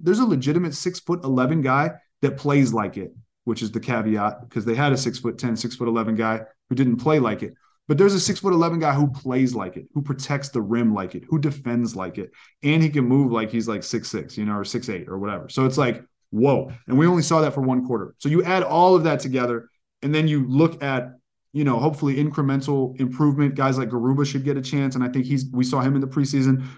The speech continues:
pretty much doing what Garuba does, keeping offensive rebounds alive, causing turnovers, blocking shots, stealing it, kinda doing that awesome little trot he does in transition, um, getting putbacks, you know, just, so we'll, we'll see guys take those types of leaps.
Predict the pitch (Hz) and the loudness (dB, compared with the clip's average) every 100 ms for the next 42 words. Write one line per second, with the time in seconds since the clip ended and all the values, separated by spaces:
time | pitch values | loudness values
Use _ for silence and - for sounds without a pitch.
0 | _ 170 170 151 131 156 151 131 135 143 | _ 4 4 4 4 4 4 4 4 4
1 | 143 131 139 151 - _ - 151 151 139 | 2 2 0 -2 -6 _ -4 0 2 0
2 | 143 135 147 147 139 131 139 139 135 131 | 0 -2 0 -2 0 2 2 2 2 2
3 | 131 135 135 135 - _ _ _ _ _ | 2 0 -2 -8 -16 _ _ _ _ _
4 | 143 143 143 131 143 139 135 135 131 131 | 0 2 0 0 2 2 2 0 2 0
5 | 135 139 135 139 139 - 135 139 143 143 | 2 -2 0 -2 -2 0 2 2 2 0
6 | 143 - _ _ - 151 120 127 147 139 | -4 -20 _ _ -2 0 2 4 4 4
7 | 135 139 147 143 131 123 - 143 143 151 | 0 -2 -2 0 -2 -2 0 0 0 -2
8 | 135 139 131 127 147 139 120 131 143 143 | 0 0 0 0 0 0 0 -2 -2 -2
9 | - _ _ 131 127 117 117 151 135 139 | -6 _ _ -2 0 0 0 2 2 2
10 | 147 143 143 151 143 143 147 143 143 - | 0 2 0 -2 -2 0 0 0 -4 -10
11 | _ _ _ - 151 156 151 160 165 190 | _ _ _ -2 2 2 2 2 2 0
12 | 175 165 170 170 - 175 175 160 165 175 | 2 2 0 -4 -2 -2 0 -2 -2 -2
13 | 170 165 131 120 185 240 - - | -4 -4 -4 0 0 -2 -6 -12